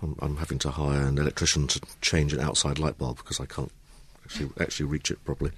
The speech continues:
Anyway, <laughs> thanks very much for that, uh, Adrian and, uh, Alison. For more on this move towards D I Y investing, uh, look out for Alice's articles in this weekend's F T, uh, and also in the money section. But that's all for this week's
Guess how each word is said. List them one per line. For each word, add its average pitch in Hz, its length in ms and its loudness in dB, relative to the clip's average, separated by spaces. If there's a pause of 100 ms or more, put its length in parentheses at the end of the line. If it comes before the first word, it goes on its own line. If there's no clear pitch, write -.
(520)
Anyway, 98 180 8
<laughs> - 20 4
thanks - 340 10
very 123 180 12
much 104 240 8
for - 80 6
that, 90 320 10
uh, 87 220 12 (640)
Adrian 85 340 8
and, 85 340 6
uh, 85 220 10
Alison. 87 320 10
For 101 80 8
more 113 420 12
on 92 140 10
this 90 180 10
move 90 220 10
towards 85 400 8
D 92 140 8
I 85 120 10
Y 82 260 8
investing, 85 800 8
uh, 110 120 6
look 92 240 6
out 85 160 8
for 87 100 6
Alice's 82 380 6
articles 80 460 4 (360)
in 107 200 12
this 82 260 10
weekend's 76 580 4
F - 280 0
T, 73 460 4
uh, 73 440 2
and 78 140 2
also 71 320 2 (100)
in 78 400 2
the - 100 -2
money 120 200 4
section. - 320 4 (480)
But 151 80 12
that's - 160 12
all 135 260 12
for 120 180 12
this 110 280 10
week's 117 260 10